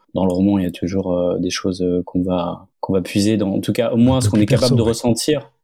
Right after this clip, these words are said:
Speaker 1: parce que c'est quand même difficile d'écrire sur quelque chose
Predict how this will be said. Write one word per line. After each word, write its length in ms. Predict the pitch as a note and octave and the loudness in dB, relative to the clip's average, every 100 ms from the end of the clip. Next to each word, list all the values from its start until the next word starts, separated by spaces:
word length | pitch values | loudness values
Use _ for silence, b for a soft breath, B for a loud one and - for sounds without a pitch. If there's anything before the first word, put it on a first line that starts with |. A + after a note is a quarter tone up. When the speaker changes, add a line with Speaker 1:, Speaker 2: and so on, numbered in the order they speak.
| _ | _
Speaker 1:
parce 160 | - - | -12 -6
que 480 | G#2 G2 F#2+ G2 G2 | -2 0 0 -2 -4
c'est 80 | - | -4
quand 100 | G2 | 0
même 80 | G2 | 2
difficile 320 | G#2 G2+ A2+ | 2 0 0
d'écrire 260 | G#2+ - A2+ | 0 0 -4
sur 120 | - | -4
quelque 160 | G2+ | -6
chose 300 | - A#2 A2+ | -2 -4 -4